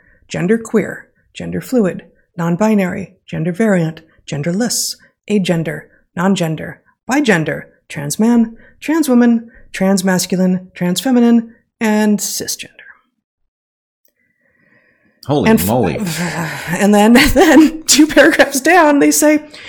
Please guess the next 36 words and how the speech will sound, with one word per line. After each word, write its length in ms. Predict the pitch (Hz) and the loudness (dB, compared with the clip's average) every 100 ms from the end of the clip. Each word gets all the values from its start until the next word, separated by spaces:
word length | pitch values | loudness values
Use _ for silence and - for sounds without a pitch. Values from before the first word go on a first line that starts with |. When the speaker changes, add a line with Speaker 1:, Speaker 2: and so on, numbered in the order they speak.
| - - - - | -20 -20 -14 0
Speaker 1:
"Researchers 480 | 381 - 370 320 262 | 2 4 4 4 4
are 100 | 220 | 4
encouraged 540 | 214 - 381 302 214 | 2 0 2 2 2
to 60 | 247 | 0
promote 280 | 226 214 208 | 4 6 4
equality 440 | - 339 269 208 | 2 2 4 2
between 300 | 226 277 240 | 2 2 4
men 140 | 220 | 4
and 120 | 254 247 | 4 4
women 240 | 339 226 | 6 4
in 100 | 202 | 4
their 100 | 208 | 2
academic 480 | 180 185 202 233 240 | 2 0 0 0 2
research, 560 | 294 - - - - | 0 0 -2 -4 -6
which 180 | 285 294 | -4 -2
by 80 | 339 | 0
nature 300 | 359 359 302 | 2 2 0
should 160 | 320 302 | 0 0
be 80 | |
grounded 320 | 302 285 277 277 | 2 2 2 2
on 60 | |
the 80 | 277 | 4
recognition 500 | 208 208 208 190 226 | 2 2 0 0 -2
of 80 | 233 | 0
merit, 400 | 233 214 220 - | 2 4 2 -2
competences, 600 | 339 330 285 262 262 254 | -6 -6 -2 -2 0 -2
and 100 | 262 | -2
creativity, 640 | 226 190 262 247 226 226 220 - - | 0 0 0 2 2 0 -4 -8 -2
regardless 500 | 247 202 185 190 196 | 0 2 2 0 0
of 80 | |
any 180 | 175 170 | -2 -2
other 160 | 165 175 | -2 -2
personal 380 | 175 160 175 175 | -2 -4 -4 -6
attributes 460 | 170 - 160 160 | -6 -6 -6 -6
or 60 | - | -4
orientation." 680 | 156 165 170 202 - - | -6 -6 0 0 2 -4